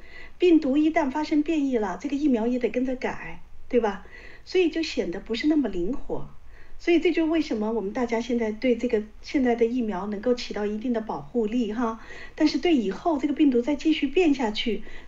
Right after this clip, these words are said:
对一些有免疫逃逸这些病毒有没有效果，大家心里头还是，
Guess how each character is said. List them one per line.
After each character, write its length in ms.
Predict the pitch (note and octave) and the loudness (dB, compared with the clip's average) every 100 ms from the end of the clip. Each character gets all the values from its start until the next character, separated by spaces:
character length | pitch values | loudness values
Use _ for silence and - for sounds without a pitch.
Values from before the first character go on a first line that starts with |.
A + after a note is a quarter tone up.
| - | 0
对 120 | D4 | 2
一 80 | C#4 | 2
些 180 | C#4+ C4+ | 0 4
有 160 | G#3 | 4
免 240 | A3 G3+ G3+ | 4 2 0
疫 80 | G#3+ | -4
逃 320 | - G#3 F#3+ | -6 -4 -4
逸 380 | A3+ D4 A#3 G#3+ - - - - | 0 0 0 -4 -10 -12 -8 0
这 180 | G#4 E4+ | 2 4
些 140 | C4+ | 2
病 240 | A#3+ C4 A3+ | 2 0 0
毒 160 | G3+ | 0
有 120 | A3 | 0
没 120 | G3 A#3 | 0 2
有 100 | A#3 | 2
效 200 | - B3+ | 0 -4
果， 100 | G#3+ | -4
大 120 | B3+ | -4
家 140 | A3+ | -4
心 220 | A#3+ C4+ | -4 -2
里 80 | A#3+ | -2
头 100 | G#3+ | -4
还 140 | G#3 G#3+ | -8 -4
是， 280 | - A#3 | -2 -2